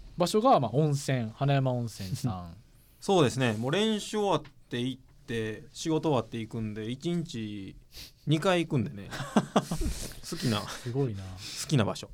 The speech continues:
Speaker 1: なるほど、なるほど。
Speaker 2: はい。
Speaker 1: まあ、アーテリーボもね、教えていただいてますけども。で、好きな食べ物は気分によるっていうことなんですけど、
Speaker 2: はい。
Speaker 1: これは、その日、その時食べたいなって思うものを食べるっていうことですか？
Speaker 2: そうなんですよ。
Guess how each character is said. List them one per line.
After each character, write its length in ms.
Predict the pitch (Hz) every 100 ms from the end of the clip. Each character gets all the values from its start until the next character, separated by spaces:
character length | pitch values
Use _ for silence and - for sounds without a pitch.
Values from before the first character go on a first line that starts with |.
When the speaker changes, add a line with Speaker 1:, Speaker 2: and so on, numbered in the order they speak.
| -
Speaker 1:
な 80 |
る 60 | 127
ほ 100 | 113
ど、 40 |
な 60 | 104
る 60 | 92
ほ 60 |
ど。 60 | 98
Speaker 2:
は 140 | 113
い。 40 | 104
Speaker 1:
ま 80 | 143
あ、 20 |
ア 20 |
ー 20 | 151
テ 80 |
リ 60 | 147
ー 40 |
ボ 80 | 127
も 80 | 110
ね、 160 | 156 104
教 80 | 110
え 20 |
て 140 | 117
い 60 | 98
た 80 | 104
だ 80 | 101
い 40 |
て 80 | 104
ま 100 | 98
す 100 | -
け 100 | 107
ど 100 | 98
も。 120 | 92 -
で、 80 | 160
好 60 |
き 120 | - 302
な 40 |
食 60 | 214
べ 100 | 185
物 220 | 170 147
は 100 | 113
気 180 | - 226
分 200 | 294 247
に 120 | 139
よ 140 | 120 123
る 80 |
っ 40 | 131
て 100 | 107
い 40 |
う 20 |
こ 80 | 104
と 80 | 110
な 100 | 104
ん 40 | 92
で 80 | 90
す 80 |
け 120 | - 92
ど、 240 | 101 87 -
Speaker 2:
は 140 | 151
い。 100 | 110 - - -
Speaker 1:
こ 80 | 202
れ 60 |
は、 480 | 202 185 175 170 - - - -
そ 140 | 170
の 80 | 175
日、 180 | 175 170 - - -
そ 160 | -
の 60 | 160
時 360 | 170 208 180 -
食 100 | 135
べ 60 | 147
た 60 |
い 20 |
な 120 | 160 180
っ 40 |
て 200 | - 147
思 160 | 147 156
う 40 |
も 80 | 175
の 80 | 202
を 60 |
食 120 | 147 120
べ 80 |
る 60 | 117
っ 20 |
て 100 | -
い 20 |
う 20 | 92
こ 60 |
と 80 | 87
で 60 | -
す 60 |
か？ 60 | -
Speaker 2:
そ 300 | - - 165
う 20 |
な 80 | 101
ん 20 |
で 60 | -
す 100 |
よ。 100 | -